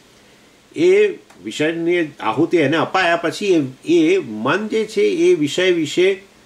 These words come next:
કંઈક judgment, નિર્ણય કરવાનું શરૂ કરે કે આ બહુ સરસ અનુભવ છે, આ વિષય બહુ સરસ છે એમ વગેરે, આ વ્યક્તિ બહુ સરસ છે. વ્યક્તિ પ્રવેશી ને અંદર.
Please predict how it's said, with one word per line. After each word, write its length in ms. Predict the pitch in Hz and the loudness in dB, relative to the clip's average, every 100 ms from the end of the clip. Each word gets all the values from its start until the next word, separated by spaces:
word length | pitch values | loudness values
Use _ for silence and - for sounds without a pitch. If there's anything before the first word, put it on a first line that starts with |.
| _ _ _ _ _ - | _ _ _ _ _ -8
કંઈક 260 | 165 - | -8 -8
judgment, 680 | 101 123 113 113 143 156 - - _ 95 | -8 -4 -4 -2 0 0 -2 -14 _ -6
નિર્ણય 380 | 117 147 170 | 0 2 2
કરવાનું 360 | 165 147 139 135 | 0 0 2 0
શરૂ 220 | 117 101 | -2 -6
કરે 200 | - - - _ _ _ _ _ _ _ _ _ - - | -8 -16 -18 _ _ _ _ _ _ _ _ _ -20 -8
કે 60 | |
આ 160 | 117 131 | -2 -2
બહુ 220 | 113 143 | 0 -2
સરસ 600 | 143 127 139 - - - - | -2 -4 -4 -6 -14 -18 -12
અનુભવ 360 | - 90 85 | -12 -8 -10
છે, 180 | 73 - - _ _ _ _ - _ _ - | -12 -20 -20 _ _ _ _ -20 _ _ -8
આ 80 | 117 | -6
વિષય 260 | 120 139 | -4 -2
બહુ 160 | 139 143 | 0 0
સરસ 380 | 139 139 135 - | 0 -4 -4 -10
છે 200 | - - | -18 -20
એમ 40 | - - _ _ 117 | -20 -20 _ _ -10
વગેરે, 280 | 92 - - _ _ _ - _ _ _ _ - - | -10 -12 -20 _ _ _ -20 _ _ _ _ -20 -12
આ 60 | |
વ્યક્તિ 320 | 107 110 - 131 | -8 -8 -4 -2
બહુ 140 | 127 | -2
સરસ 380 | 127 127 117 - | -2 -4 -4 -10
છે. 40 | - - _ _ 95 | -20 -20 _ _ -14
વ્યક્તિ 260 | - 143 | -8 -8
પ્રવેશી 420 | 135 113 170 226 | -4 -2 0 0
ને 80 | 240 | -4
અંદર. 200 | 120 90 | -4 -8